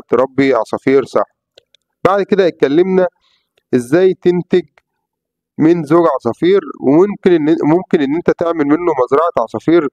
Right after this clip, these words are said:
كاملة، بس الفكرة إن أنت بتقدم كميات أقل على قد الزوج لحد ما إن شاء الله ربنا يكرمك والزوج دوت يبقى اتنين وتلاتة وأربعة،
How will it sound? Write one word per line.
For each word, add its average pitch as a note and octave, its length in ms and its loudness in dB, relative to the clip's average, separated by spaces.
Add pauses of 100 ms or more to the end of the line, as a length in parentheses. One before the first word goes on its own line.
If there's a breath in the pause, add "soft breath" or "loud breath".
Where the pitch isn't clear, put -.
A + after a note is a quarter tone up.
كاملة، F#3+ 380 2 (400)
بس G3 300 -2
الفكرة G3 540 0 (1080)
إن C#3 100 2
أنت E3+ 340 0 (420)
بتقدم D#3 560 -2 (360)
كميات C3 540 0
أقل D#3 440 0 (280)
على B2+ 200 0
قد D#3 180 -2
الزوج C#3+ 380 2 (280)
لحد C#3+ 200 -2 (100)
ما A#2+ 120 0
إن A2 60 -2
شاء C#3+ 260 0
الله C3+ 240 0
ربنا C3+ 320 0
يكرمك D3 460 -2
والزوج A#2+ 360 0
دوت C#3 280 0
يبقى G#2 140 2
اتنين C3+ 300 -2
وتلاتة B2+ 440 0
وأربعة، A#2+ 380 0